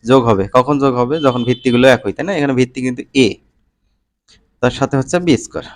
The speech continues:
এইটাই লিখছি আমরা এই ঘরে। তাহলে ফাইভ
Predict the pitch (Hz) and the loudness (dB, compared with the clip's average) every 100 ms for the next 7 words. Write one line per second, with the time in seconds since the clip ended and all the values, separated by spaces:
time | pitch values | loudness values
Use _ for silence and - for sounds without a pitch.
0 | _ _ _ _ 127 127 131 127 117 - | _ _ _ _ -4 0 0 0 -2 -2
1 | 110 117 110 107 104 139 _ _ _ _ | 0 0 0 0 -4 -6 _ _ _ _
2 | _ _ _ _ _ 117 123 127 131 _ | _ _ _ _ _ -2 -2 -2 -8 _
3 | - 139 | 0 4